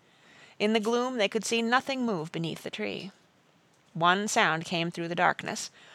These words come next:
a whinny of greeting from the white mare. As if in counterpoint, a deeper, snuffling whinny came out of the trees beside them. As Will swung round, the moon sailed clear of cloud again,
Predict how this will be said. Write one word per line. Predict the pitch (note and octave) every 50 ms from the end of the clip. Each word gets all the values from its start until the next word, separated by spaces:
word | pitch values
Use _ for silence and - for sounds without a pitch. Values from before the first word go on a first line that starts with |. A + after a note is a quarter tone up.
| - -
a | - G#3 F#3
whinny | - - A3+ G#3+ A3 A3 A3+
of | B3 A#3+ A#3
greeting | C4 C#4 C4+ - D#3+ D3 C#3+ D#3+
from | - - E3 E3 E3+
the | F3+ F#3+
white | - F3 D#3+ D#3+ -
mare. | - A3+ A#3+ G#3+ F3 D#3 F3 - - _ _ _ _ _ _ _ _ _ _ _ _ _ _ _ _ _ _ _ _ _ _ _ - - _ _ _ - - - - - - - - -
As | A3+ B3 A#3+
if | D4 D#4+ -
in | D#4 C#4+ B3 A3
counterpoint, | - A3 G#3 G3 F#3+ D#3+ D3+ - - - - - - -
a | - G3
deeper, | E3+ F3 G3+ G#3 G#3+ - G#3+ G#3+ A#3
snuffling | - - - C4 - - - G#3 G3+ G3 -
whinny | F3 G3+ F3 D3+ C#3+ - -
came | - - F3+ F3+ F3+
out | D#3+ D#3+ F3
of | G3+ -
the | -
trees | B3 - - D#3+ D#3 D#3+ -
beside | - G3+ - - B3+ C#4+ D4 A#3+
them. | - - - - - - _ _ _ - - - - - - -
As | - C4 C4 B3+
Will | C4+ C#4+ D4+ E4
swung | - - B3 A#3 A3 G#3+
round, | G#3 G3+ F3 D3+ C#3+ D#3 D#3+ F#3 F#3+
the | G3+ G3
moon | F#3+ G3 G3+ G#3 A3+ A#3 B3+
sailed | - G#3+ G3 G3+ A3 G#3+ -
clear | - - - B3 A#3+ G3
of | F3+ G#3 - -
cloud | - B3 A#3 A3+ A3 F#3+
again, | F#3 - - C3 - G3+